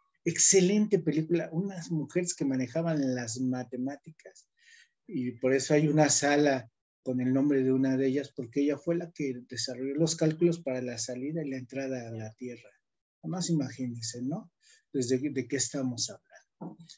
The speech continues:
Entonces, todos los libros que caigan, léanlos. E inclusive, mire, ¿sabe qué? Y a mí no me da pena decirlo, pero hay, a veces hay que leer los, los cuentos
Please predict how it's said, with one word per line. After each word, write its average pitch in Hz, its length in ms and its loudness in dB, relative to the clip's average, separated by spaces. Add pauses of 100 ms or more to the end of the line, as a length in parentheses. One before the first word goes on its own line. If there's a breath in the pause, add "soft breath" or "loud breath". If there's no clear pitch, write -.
(160)
Entonces, 165 520 0 (680)
todos 208 320 8
los 170 160 8
libros 190 300 4
que 151 160 -2
caigan, 180 480 4
léanlos. 170 640 0
E 170 60 2
inclusive, 180 500 0
mire, 220 260 4
¿sabe 220 300 -2
qué? - 200 -12 (260)
Y 196 80 -2
a 185 120 0
mí 233 140 2
no 220 100 -2
me 170 120 -2
da 170 140 -2
pena 156 260 2
decirlo, 113 440 -8 (540)
pero 156 320 2 (420)
hay, 131 240 -4
a - 80 -8
veces 156 240 0
hay 156 120 0
que - 120 -6
leer 139 320 -2
los, 127 300 -4 (100)
los 113 300 -6
cuentos 135 500 -4